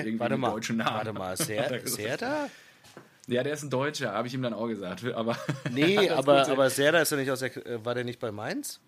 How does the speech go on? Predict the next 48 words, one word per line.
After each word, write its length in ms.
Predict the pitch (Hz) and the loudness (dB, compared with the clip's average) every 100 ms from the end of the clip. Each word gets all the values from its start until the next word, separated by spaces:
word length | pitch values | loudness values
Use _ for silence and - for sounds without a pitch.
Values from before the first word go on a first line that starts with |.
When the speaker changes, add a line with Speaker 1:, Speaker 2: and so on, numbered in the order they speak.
| _ _ _ _ _ | _ _ _ _ _
Speaker 2:
Haben 140 | - 131 | -8 -6
die 80 | 127 | -2
den 160 | 131 | -2
nur 140 | 131 131 | -2 -2
ausgeliehen, 400 | 226 143 113 101 | -4 -6 -8 -8
oder 180 | 95 95 | -10 -10
was? 120 | 92 _ _ _ _ _ _ _ _ _ _ _ - | -12 _ _ _ _ _ _ _ _ _ _ _ -8
Speaker 1:
Hm. 260 | 113 92 - _ _ _ _ _ - - | -8 -8 -16 _ _ _ _ _ -20 -12
Keine 220 | 101 95 | -8 -6
Speaker 2:
Der 80 | 90 | -6
Speaker 1:
Ahnung. 120 | 98 | -4
Speaker 2:
wurde 140 | 110 117 | -4 -4
doch 100 | 110 | -2
Speaker 1:
Er 100 | 98 | -2
hat 120 | 117 | 0
dann 100 | 120 | -2
auch 100 | 110 | -2
noch, 120 | 113 | -2
da 140 | 113 113 | -2 0
waren 180 | 127 | 0
noch 260 | 147 127 127 | -2 -6 -6
andere 460 | - 185 160 123 117 | -2 0 0 -4 -4
Kicker, 360 | - 131 139 | -8 -4 -4
die 140 | 123 131 | -2 -6
ich 120 | 135 | -4
noch 120 | 131 | -4
nie 160 | 143 160 | -4 -4
gehört 380 | 139 131 160 | -2 -2 -4
hatte, 340 | 139 123 117 110 | -6 -4 -4 -4
auf 160 | 113 | -6
dem, 220 | 120 113 - - - _ - | -4 -6 -8 -20 -20 _ -10
auf 180 | 95 | -8
dem 100 | 113 - | -6 -8
Acker. 380 | 113 127 127 | -6 -4 -4
Jetzt 180 | 117 117 | -6 -6
lass 160 | 123 131 | -6 -6
mich 160 | 135 | -4
mal, 180 | 127 107 | -6 -8
ich 140 | 110 - | -10 -6
bin 100 | 147 | -6
jetzt 200 | 151 156 | -4 -6
nicht 140 | 165 | -4
so 100 | 165 | -6
firm, 280 | 139 165 165 | -4 -4 -4
was 140 | 135 | -6
die 100 | 131 | -6
Blauen 360 | 131 131 147 120 | -4 -2 -2 -4
angeht. 420 | 110 110 120 131 | -6 -4 -4 -6